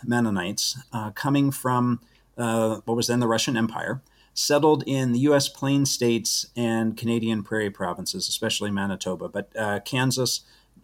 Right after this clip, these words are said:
uh, Kansas through the Dakotas, uh, and, and Manitoba. Their,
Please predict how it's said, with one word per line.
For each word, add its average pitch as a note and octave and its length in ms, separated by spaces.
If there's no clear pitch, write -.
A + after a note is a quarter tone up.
uh, A2+ 300
Kansas C3 540
through C3 220
the B2 120
Dakotas, A#2 680
uh, G#2+ 420
and, G#2 340
and G#2 140
Manitoba. G2 600
Their, D3+ 520